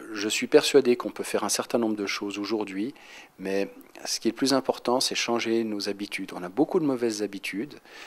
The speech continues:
on peut les perdre. Vous voyez, je vous donne un exemple. Il y a des, il y a quarante ans, fumer, c'était normal. Et surtout, ben, quand, quand,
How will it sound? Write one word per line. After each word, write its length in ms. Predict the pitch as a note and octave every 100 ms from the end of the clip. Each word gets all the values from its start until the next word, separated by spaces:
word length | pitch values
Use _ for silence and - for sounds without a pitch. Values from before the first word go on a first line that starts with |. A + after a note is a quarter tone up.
| - -
on 100 | G#2
peut 200 | - C#3
les 160 | C#3+
perdre. 500 | - G#2 F2+ - - - _ -
Vous 380 | - - - G#2
voyez, 180 | A2+ E3
je 80 |
vous 80 | A#2
donne 180 | A2+ C3
un 120 | C3+
exemple. 480 | B2 A#2 A2+ G#2+ -
Il 20 |
y 40 | G#2
a 20 |
des, 240 | G#2+ G2+ - - - - - - - - -
il 100 | A2+
y 80 | G2+
a 400 | G2+ F#2+ F#2 F2 - - - _ -
quarante 400 | D3 B2+ A#2+ -
ans, 140 | F#2 - _ _ _ _ _ _ -
fumer, 560 | - - C#3+ A2+ A2 C#3+
c'était 260 | G#2 -
normal. 500 | G2+ A#2 A2 G2+ F2 F2 - _ - - -
Et 40 |
surtout, 360 | - - C3+ A2
ben, 140 | E2+ D#2+ C2 A1 - -
quand, 340 | A2 G2+ E2 E2+ E2+ D#2 - -
quand, 280 | - G#2 G2+